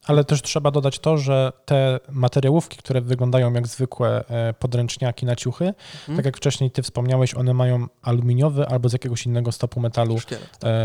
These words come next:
Speaker 1: e, szkielet w środku, co je zabezpiecza przed, e, zgnieceniem, przed uszkodzeniem tego sprzętu, który jest, e, w środku. Niestety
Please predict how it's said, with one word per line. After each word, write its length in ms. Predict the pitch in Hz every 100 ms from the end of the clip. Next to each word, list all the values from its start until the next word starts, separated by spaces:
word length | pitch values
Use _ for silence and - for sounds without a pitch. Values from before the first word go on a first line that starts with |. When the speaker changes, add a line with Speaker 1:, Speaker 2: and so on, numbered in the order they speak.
| 110
Speaker 1:
e, 40 |
szkielet 440 | - - 123 117 -
w 180 | -
środku, 500 | - 131 127 - -
co 460 | 127 - 120 117 113
je 160 | 120 113
zabezpiecza 600 | 110 113 - 117 - 117
przed, 600 | - - - 113 - - 131 113 113
e, 40 |
zgnieceniem, 800 | 110 117 120 117 127 123 156 190 - - - -
przed 180 | - 120
uszkodzeniem 480 | 127 131 131 127 120
tego 180 | 117
sprzętu, 340 | 117 - 123 123
który 340 | - 123 120
jest, 480 | 117 117 - - -
e, 280 | 113 117 117
w 100 | -
środku. 580 | - 120 113 - 156 170 -
Niestety 640 | 143 139 - 156 - 117